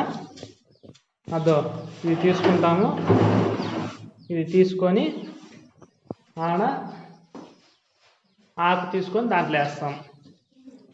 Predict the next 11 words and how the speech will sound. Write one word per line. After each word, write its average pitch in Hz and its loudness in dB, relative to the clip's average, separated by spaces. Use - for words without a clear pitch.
పతలాగా 175 4
వేస్తాం, 147 0
అట్లా 151 -6
పతలాగా 165 2
వేస్తాం, 156 -4
అట్లా 143 -6
ఆకు 139 -10
పతలాగా 160 -2
వేసి 160 -4
వేస్తాం. 147 -8
ఇది 240 -4